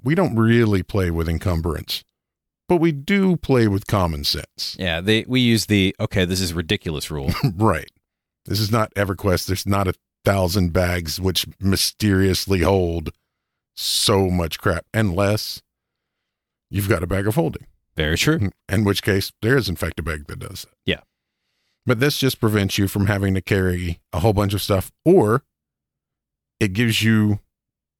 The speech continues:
Speaker 1: tools that you don't actually normally need, right? If you're not a stonemason, you're not going to carry around stonemason's tools.
Speaker 2: And there's a lot of other tools that you could also,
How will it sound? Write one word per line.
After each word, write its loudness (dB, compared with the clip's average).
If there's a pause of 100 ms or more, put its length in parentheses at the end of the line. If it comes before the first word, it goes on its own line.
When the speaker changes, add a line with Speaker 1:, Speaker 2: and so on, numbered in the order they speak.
(340)
Speaker 1:
tools 2
that -2
you -4
don't 0 (560)
actually -2 (240)
normally 4
need, 0 (720)
right? 0
If -2
you're 2
not 2
a 0
stonemason, 0 (480)
you're 0
not 0
going 4
to 2
carry 2
around 0
stonemason's -2
tools. -8 (340)
Speaker 2:
And 0
there's 0
a 0
lot 4
of -4
other -2
tools 0
that -2
you -2
could -4
also, 0